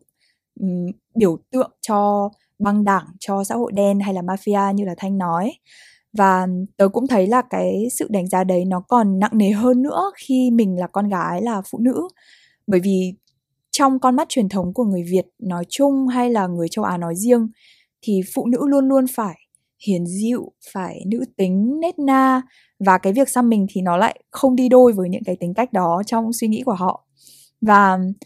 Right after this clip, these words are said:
tớ cũng thấy là trong mắt các bố mẹ khi mà con mình bị đánh giá thì tớ nghĩ là họ cũng sẽ cảm thấy là họ bị đánh giá theo, là họ không biết dạy con và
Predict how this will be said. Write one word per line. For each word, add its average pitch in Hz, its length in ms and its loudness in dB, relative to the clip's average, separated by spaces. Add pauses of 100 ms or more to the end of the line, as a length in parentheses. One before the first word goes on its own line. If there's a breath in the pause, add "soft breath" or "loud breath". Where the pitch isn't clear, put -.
(240 loud breath)
tớ 208 100 2
cũng 240 180 -2
thấy 196 200 4
là 214 380 2 (340)
trong 254 220 0
mắt 320 220 -2
các 311 240 -2
bố 180 160 2
mẹ 220 260 -2 (200)
khi 240 120 2
mà 208 140 0 (100)
con 220 260 0
mình 185 240 -2
bị 208 140 -6
đánh 175 220 -4
giá 180 360 -2 (420 soft breath)
thì 196 340 0 (880)
tớ 226 120 4
nghĩ 277 160 2
là 349 120 4
họ 240 200 2
cũng - 200 -4
sẽ - 300 -4 (560)
cảm 214 180 0
thấy 180 200 -2
là 233 120 0
họ 214 260 0
bị 226 180 -6
đánh 175 200 -4
giá 175 180 -6
theo, 247 360 6 (480)
là 190 340 2
họ 185 440 -2 (260)
không 294 200 -4
biết 359 180 -2
dạy - 160 -2 (100)
con 269 460 6
và 185 200 0